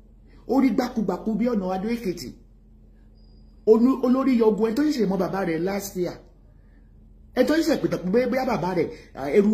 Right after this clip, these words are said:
ọba kan ni láàfin. Ìwọ mọ, ìwọ náà mọ iye ìyá wèrè tó bí yín. Ìyá tá kú, ìyá kú tán, gbogbo yín ṣàárẹ̀, ẹ̀ ń kú pípípí. Ọmọ ọ̀ràn kíran,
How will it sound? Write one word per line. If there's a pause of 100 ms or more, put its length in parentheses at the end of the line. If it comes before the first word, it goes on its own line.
ọba
kan
ni
láàfin. (2500)
Ìwọ
mọ, (120)
ìwọ
náà
mọ
iye (320)
ìyá
wèrè
tó
bí
yín. (1040)
Ìyá
tá
kú, (160)
ìyá
kú
tán,
gbogbo
yín
ṣàárẹ̀,
ẹ̀
ń
kú
pípípí. (420)
Ọmọ
ọ̀ràn
kíran,